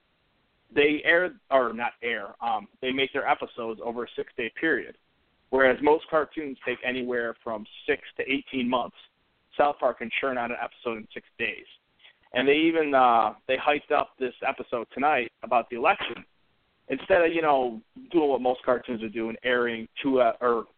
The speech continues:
filming two episodes, you know, one if Hillary wins, one if Trump wins, South Park decided,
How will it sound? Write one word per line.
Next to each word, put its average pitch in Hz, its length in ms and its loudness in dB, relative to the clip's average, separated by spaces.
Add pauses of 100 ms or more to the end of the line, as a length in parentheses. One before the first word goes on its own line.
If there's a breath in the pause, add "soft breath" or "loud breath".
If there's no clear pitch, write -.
(100)
filming 127 340 2
two 123 120 0
episodes, 113 500 -2
you 113 60 -6
know, 110 80 -4
one 113 240 -2
if 113 140 -6
Hillary 123 300 2
wins, 117 500 -2
one 110 160 -2
if 107 80 -6
Trump 143 340 0
wins, 104 260 -6 (520)
South 170 220 4
Park 156 160 0
decided, 131 480 2